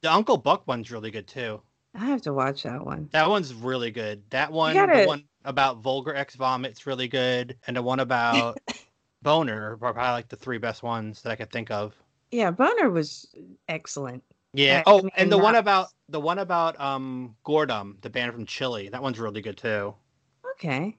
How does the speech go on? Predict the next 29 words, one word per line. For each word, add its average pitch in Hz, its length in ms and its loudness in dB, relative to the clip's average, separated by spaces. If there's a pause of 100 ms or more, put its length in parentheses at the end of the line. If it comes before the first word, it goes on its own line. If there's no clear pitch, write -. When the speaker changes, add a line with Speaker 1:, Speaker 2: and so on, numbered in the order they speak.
Speaker 2:
yeah. 294 160 -4
Speaker 1:
Those 151 240 4
are, 151 100 4
like, 135 140 0
the 127 80 -8
best 110 380 -4
ever. 101 400 -4 (640)
Speaker 2:
All 415 120 0
right. 208 320 4
Well, 254 120 0
I'll 285 280 4
have 311 200 0
to, 302 100 2 (100)
I'll 269 140 2
have 302 280 0
to 269 80 -2
go 214 280 6
through. 180 540 2 (760)
Maybe 381 280 4 (120)
I'll 247 100 8
start 190 520 2
with 160 140 -2
season 165 520 -4
four 127 520 -4
and 139 160 -10
then 123 160 -10
work 139 340 0
my 131 200 -4
way 120 400 -8